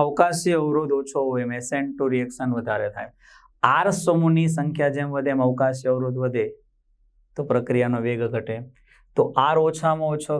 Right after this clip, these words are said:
ક્યાં છે? તો કે અહીંયા એક આર, બે આર અને ત્રણ આર. તો આન્સર આવશે બી, કે જેમ અવકાશી અવરોધ ઓછો, જેમ આરની સંખ્યા, જેમ આરનું કદ ઓછું હોય એમ એસ એન ટુ પ્રક્રિયા જે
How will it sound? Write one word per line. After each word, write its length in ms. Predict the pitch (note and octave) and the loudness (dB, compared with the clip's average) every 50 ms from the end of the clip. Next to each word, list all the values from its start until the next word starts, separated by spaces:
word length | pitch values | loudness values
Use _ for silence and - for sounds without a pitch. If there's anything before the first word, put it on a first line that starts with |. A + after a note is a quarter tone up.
| D3 | -2
ક્યાં 240 | D3 C#3+ C#3+ C#3+ C#3+ | -2 -2 -2 -2 0
છે? 100 | - B2+ B2 - | -2 -2 0 0
તો 80 | B2+ B2 B2+ | -2 -4 -2
કે 80 | C3 | 0
અહીંયા 280 | B2+ B2 B2+ C3 C3 B2+ C3 C3+ C3+ | 2 2 4 2 2 0 0 0 0
એક 100 | C3 C3 B2+ | 2 2 2
આર, 100 | B2+ B2 B2 - - - _ _ _ _ - - - _ - - B2+ B2+ | 2 2 0 -4 -12 -20 _ _ _ _ -20 -20 -20 _ -6 -2 2 2
બે 100 | C3 B2+ A#2+ A#2 | 4 4 4 4
આર 120 | A#2 A#2 A#2 A2+ | 4 2 0 -2
અને 160 | A2+ A2+ A2 G#2+ - | -6 -8 -10 -10 -10
ત્રણ 240 | - B2 A#2 G#2+ G#2 A2 | -10 -8 -8 -6 -6 -8
આર. 100 | - - - - _ _ | -10 -12 -14 -18 _ _
તો 120 | - A2+ A2+ | -4 -2 -2
આન્સર 300 | A#2 A#2 A#2 - A#2+ A#2 A#2+ | -2 -4 -2 0 0 2 2
આવશે 260 | A2+ A2+ A2+ - A#2 A2+ A2+ A#2 B2 | 0 -2 -4 -6 -6 -6 -6 -6 -6
બી, 180 | B2 A#2 A#2+ B2 - - - | -4 -6 -6 -6 -12 -10 -2
કે 100 | - B2 B2+ - | -2 -2 0 2
જેમ 260 | C#3+ C#3+ C#3+ D3 C#3+ - - - C3 | 2 2 2 2 -2 -2 0 0 0
અવકાશી 540 | C3 C3+ C3+ - D#3+ D#3+ D#3+ E3 - D#3 D3+ C#3 | 2 2 2 2 2 2 2 0 0 2 2 2
અવરોધ 340 | C#3 C#3 C#3 C#3 C3+ C#3 C3 B2 | 2 2 2 0 0 0 0 -2
ઓછો, 240 | B2 - - C#3 B2+ C3 - _ _ _ _ _ _ _ _ _ _ _ _ _ - | -2 -4 -10 -10 -12 -12 -16 _ _ _ _ _ _ _ _ _ _ _ _ _ 0
જેમ 340 | C#3 B2+ A#2+ C3 C3 C3 C3+ C3 C3 C3 C3 | 0 2 4 4 4 4 2 0 0 0 2
આરની 360 | D3 D#3 D#3+ F3 F3+ F3+ E3 - - | 2 2 2 2 2 0 -2 -2 -2
સંખ્યા, 440 | C#3+ C3+ C3 B2+ C3 C3 B2 B2 A#2+ | -2 -2 -2 -2 -2 -2 -2 0 0
જેમ 140 | C#3 C3 C3+ D3+ C3+ | 0 0 2 2 2
આરનું 360 | C3+ C3+ C#3 C3+ C#3 C3+ C3+ C#3 E3 | 2 2 0 0 0 -2 -2 0 2
કદ 260 | E3+ F3+ F3 - - C3 | 4 4 4 2 -2 -4
ઓછું 340 | B2+ B2+ - C#3+ C3 B2 A#2+ | -4 -4 -4 -2 -2 0 0
હોય 240 | C3 B2 A#2 A#2 B2 - - - _ _ - - C#3 | 2 0 0 0 -4 -10 -18 -20 _ _ -4 0 2
એમ 140 | C3 B2+ B2+ B2 | 4 4 4 4
એસ 140 | B2 B2+ C#3 C3 | 2 2 0 0
એન 100 | C3 B2+ | 0 2
ટુ 120 | B2+ C3+ B2 B2+ | 2 0 0 0
પ્રક્રિયા 560 | B2+ A#2+ B2 - A#2 B2 B2 A#2+ B2 B2 A#2+ C3 | -2 -2 -2 -2 0 2 2 4 2 2 2 0
જે 80 | B2+ | 0